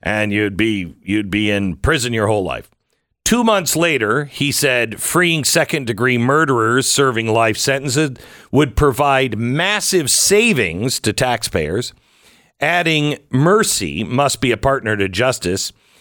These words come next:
And, uh, it's meant for the deserving or rehabilitated. Okay, all right.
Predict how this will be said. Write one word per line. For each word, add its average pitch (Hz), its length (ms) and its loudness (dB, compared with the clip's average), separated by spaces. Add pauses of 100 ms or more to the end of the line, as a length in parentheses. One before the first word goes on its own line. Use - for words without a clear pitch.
(200)
And, 107 480 0
uh, 101 340 2
it's 123 240 -2
meant 135 220 -4
for 135 140 0
the 120 100 0
deserving 117 640 0
or 107 240 0
rehabilitated. 104 1000 0 (220)
Okay, 160 580 -2
all 135 220 2
right. 113 320 -2